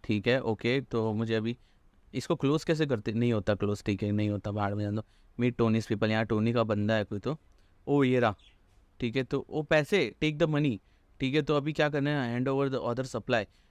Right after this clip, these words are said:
कहाँ है सप्लाई? ओ, ये ट्रक में ये रहा। ठीक है, but ये गांडू आ रहा है ना मेरे पीछे।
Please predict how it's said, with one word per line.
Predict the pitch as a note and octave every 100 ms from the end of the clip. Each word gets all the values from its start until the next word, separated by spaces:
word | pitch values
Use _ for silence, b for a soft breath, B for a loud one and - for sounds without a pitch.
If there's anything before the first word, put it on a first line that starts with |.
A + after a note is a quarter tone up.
| _
कहाँ | - B2+ D3
है |
सप्लाई? | C#3+ B2 - F#3+
ओ, |
ये | G3 G3
ट्रक | - F3 F3+
में | F3
ये |
रहा। | D3+ G#2+ _ _ _ _ _
ठीक | C#3+ C3+
है, |
but | B2+ C3
ये | C3+ C#3+
गांडू | C3 A#2 B2
आ | C3+ A#2+
रहा | A#2
है | C3+
ना |
मेरे | D#3 B2+
पीछे। | A#2 G#2 G#2+